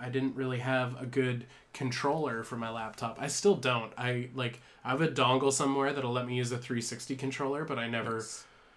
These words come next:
Speaker 1: bother really with it. Um, so it was a game I fired up and was like, "No way am I mouse and keyboarding this Metroidvania game."
Speaker 2: <laughs>
Speaker 1: Um, so it,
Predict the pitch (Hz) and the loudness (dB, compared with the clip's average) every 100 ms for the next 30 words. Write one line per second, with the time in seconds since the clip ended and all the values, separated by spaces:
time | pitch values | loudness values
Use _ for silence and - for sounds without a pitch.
0 | - - 113 113 135 139 135 143 151 147 | -20 -10 -4 -2 2 0 0 -4 -4 -4
1 | 143 175 185 - 139 123 117 113 - - | -2 0 0 -2 -2 0 0 -2 -8 -20
2 | - - _ _ - - - 147 135 135 | -20 -20 _ _ -20 -6 0 2 2 4
3 | 143 156 139 127 139 131 131 127 131 123 | 4 4 2 6 8 8 6 4 0 0
4 | 127 123 131 135 170 185 175 202 160 131 | 2 2 2 4 4 4 6 6 8 6
5 | 135 135 127 135 131 131 - 151 139 131 | 6 6 4 4 4 0 0 0 2 4
6 | 135 131 131 127 120 127 - 143 139 135 | 4 4 2 0 2 2 4 6 6 6
7 | 160 139 113 - 117 - - 208 208 208 | 4 4 2 2 4 2 2 -2 -2 -4
8 | 214 - 214 127 123 117 113 117 - - | -6 -6 -8 0 2 2 0 -6 -8 0
9 | 156 139 131 | 6 6 4